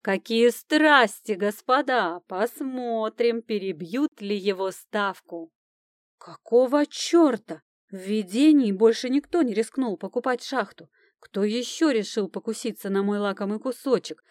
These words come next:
Что за...» Обернувшись и посмотрев туда, куда указывал ведущий, несколькими рядами выше увидела сидящего в кресле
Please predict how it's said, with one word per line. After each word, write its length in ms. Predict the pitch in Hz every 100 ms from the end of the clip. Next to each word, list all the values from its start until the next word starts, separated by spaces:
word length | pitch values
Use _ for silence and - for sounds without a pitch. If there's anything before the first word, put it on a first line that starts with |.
| _
Что 520 | - - - - 302 285
за...» 320 | 247 269 254 _ _ _ _ _ _ _ _
Обернувшись 960 | 185 156 180 190 226 262 233 - 180 -
и 20 |
посмотрев 600 | - 101 123 117 - 208
туда, 300 | - 214 208
куда 240 | - 185
указывал 540 | 190 196 226 180 170 165
ведущий, 680 | 165 151 226 269 - 170 - _ _ _
несколькими 800 | 208 196 190 185 - 165 - 175
рядами 440 | 180 175 190 175 165
выше 400 | 202 254 - 330 _ _ _
увидела 520 | 208 202 262 214 180
сидящего 720 | 180 - 175 214 226 - 175 175
в 100 | -
кресле 580 | - 214 240 - 175